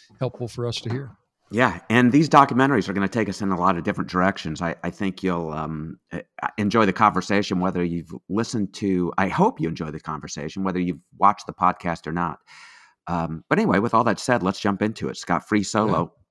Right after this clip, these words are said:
Speaker 1: Yeah.
Speaker 2: It's from
Speaker 1: Please.
Speaker 2: National Geographic, um, Films, and I'm gonna read what they have on their website here.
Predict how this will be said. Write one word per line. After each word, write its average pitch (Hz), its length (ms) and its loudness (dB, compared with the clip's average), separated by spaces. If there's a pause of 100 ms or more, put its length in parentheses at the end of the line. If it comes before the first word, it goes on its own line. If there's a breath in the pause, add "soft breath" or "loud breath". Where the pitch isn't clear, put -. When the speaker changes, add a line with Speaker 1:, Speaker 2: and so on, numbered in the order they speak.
(200)
Speaker 1:
Yeah. 117 400 2
Speaker 2:
It's - 160 -2
from 107 200 2
Speaker 1:
Please. 98 40 4
Speaker 2:
National 104 300 2
Geographic, 98 600 2 (280)
um, 80 360 -2 (100)
Films, 85 480 -2 (500 loud breath)
and 95 240 2
I'm 117 160 2
gonna 110 180 2
read 92 420 4
what 90 200 0
they 90 120 0
have 87 180 2
on 85 140 4
their 78 100 -4
website 82 480 -4
here. 73 280 -6